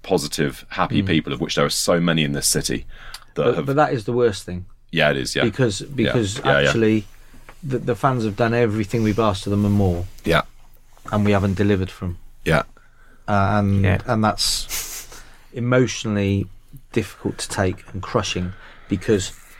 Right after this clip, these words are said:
Speaker 2: I've had fans through the season come up to me saying that they put big bets on.
Speaker 1: Yeah.
Speaker 2: Um, I, I, I, I see it in them.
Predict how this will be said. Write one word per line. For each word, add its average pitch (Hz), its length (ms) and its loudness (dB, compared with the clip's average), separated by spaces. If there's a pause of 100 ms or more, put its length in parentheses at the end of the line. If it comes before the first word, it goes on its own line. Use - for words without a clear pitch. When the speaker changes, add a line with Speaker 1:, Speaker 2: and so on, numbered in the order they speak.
(160)
Speaker 2:
I've 104 140 0
had 95 140 0
fans 98 360 0
through 101 100 2
the 92 60 2
season 95 300 0
come 101 160 -2
up 98 140 -2
to - 100 -6
me 95 60 2
saying 92 240 0
that 92 140 0
they 90 100 0
put - 200 -8 (120)
big - 180 -8
bets - 300 -2
on. 104 240 0 (240)
Speaker 1:
Yeah. 78 200 0 (240)
Speaker 2:
Um, 92 640 2 (120)
I, 98 160 0
I, 101 300 0
I, 101 300 0
I 101 60 -2
see 101 340 0
it 104 80 0
in 104 120 0
them. 104 200 2